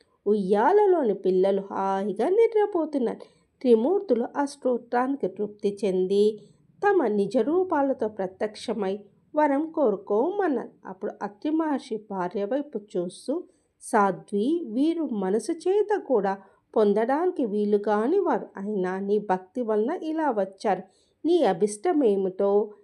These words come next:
నివేదించుకో," అన్నాడు. అప్పుడు అనసూయాదేవి, "స్వామి, ఈ సృష్టి యొక్క వికాసం కోసమే మీరు భగవంతుని చేత సృష్టింపబడ్డారు కనుక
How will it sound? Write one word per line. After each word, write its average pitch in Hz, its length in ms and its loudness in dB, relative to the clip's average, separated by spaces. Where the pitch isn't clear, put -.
నివేదించుకో," 240 1040 2
అన్నాడు. 370 340 2
అప్పుడు 180 300 -6
అనసూయాదేవి, 190 880 -2
"స్వామి, 185 520 -2
ఈ 302 280 -2
సృష్టి 277 440 -6
యొక్క 320 240 -4
వికాసం 214 580 -4
కోసమే 202 600 -4
మీరు 349 240 4
భగవంతుని 277 880 0
చేత 196 220 -2
సృష్టింపబడ్డారు 226 1300 -4
కనుక 175 460 -4